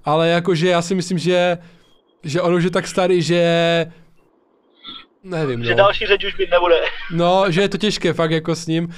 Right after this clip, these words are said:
Speaker 1: ale i tak jako, tak nám motivoval ten národ náš a takhle aspoň a s-, eh, namotivoval pomoc, takhle, že pomáháme a, a tak, no. Což je dobře.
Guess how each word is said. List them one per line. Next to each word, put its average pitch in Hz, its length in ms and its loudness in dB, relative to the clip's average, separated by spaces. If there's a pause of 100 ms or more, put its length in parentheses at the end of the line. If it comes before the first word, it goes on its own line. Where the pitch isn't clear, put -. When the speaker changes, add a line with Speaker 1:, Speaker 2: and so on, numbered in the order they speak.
(220)
Speaker 1:
ale 175 360 2
i 185 100 0
tak 196 160 0
jako, 190 260 0 (360)
tak 165 160 -4
nám 170 180 2
motivoval 180 380 2
ten 180 160 0
národ 147 340 2
náš 156 300 0
a 143 80 -2
takhle 156 380 -2
aspoň 160 440 -4 (380)
a 135 540 0 (440)
s-, - 560 -14 (340)
eh, 139 920 0 (1120)
namotivoval 202 560 2
pomoc, 175 360 0
takhle, 139 340 0 (360)
že 135 280 -2
pomáháme 143 640 -2
a, 123 440 0
a - 20 -12
tak, 120 280 -4
no. 107 160 -12 (2750)
Což 135 200 -6
je 156 80 0
dobře. 131 300 -2